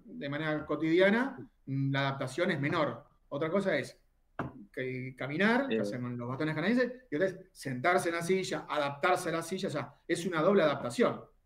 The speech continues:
Speaker 2: Sí, sí. Eh, es más, yo antes de lesionarme, antes de tener mi lesión, yo jugaba al básquet convencional, eh, de chiquito. Yo tuve la lesión a los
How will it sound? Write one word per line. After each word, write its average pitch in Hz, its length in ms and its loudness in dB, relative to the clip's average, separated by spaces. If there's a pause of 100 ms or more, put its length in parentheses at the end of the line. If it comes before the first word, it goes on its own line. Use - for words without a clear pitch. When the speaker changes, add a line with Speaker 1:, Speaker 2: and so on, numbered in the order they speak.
(480)
Speaker 2:
Sí, 127 240 10
sí. 123 480 6
Eh, 117 540 4
es 123 80 10
más, 131 320 6
yo 113 680 10
antes 120 260 4
de 120 80 8
lesionarme, 120 500 2
antes 113 300 2
de 107 80 0
tener 110 260 0
mi 107 260 2
lesión, 117 460 0 (640)
yo 123 140 2
jugaba 123 200 10
al 120 80 8
básquet 120 220 8
convencional, 117 640 4 (300)
eh, 104 240 -10
de 101 120 -4
chiquito. 107 380 -2
Yo 107 160 -4
tuve 104 720 2
la 107 120 0
lesión 107 320 0
a 110 60 2
los 104 320 0